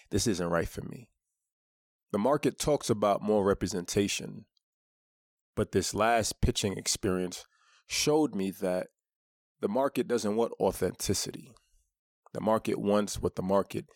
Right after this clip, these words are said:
can dictate, control, and predict based off of old statistics.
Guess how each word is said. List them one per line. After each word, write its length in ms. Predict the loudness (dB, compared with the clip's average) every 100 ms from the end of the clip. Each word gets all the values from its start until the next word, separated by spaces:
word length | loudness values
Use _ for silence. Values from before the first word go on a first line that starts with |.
| _ _ -12
can 300 | -6 -6 -2
dictate, 560 | -2 -2 0 2 0 -6
control, 480 | -6 0 2 2
and 100 | 2
predict 540 | -4 -4 0 0 -2 -2
based 260 | 0 2
off 200 | 2 2
of 120 | 0 2
old 200 | 2 2
statistics. 800 | -8 -8 -8 -6 -10 -12 -16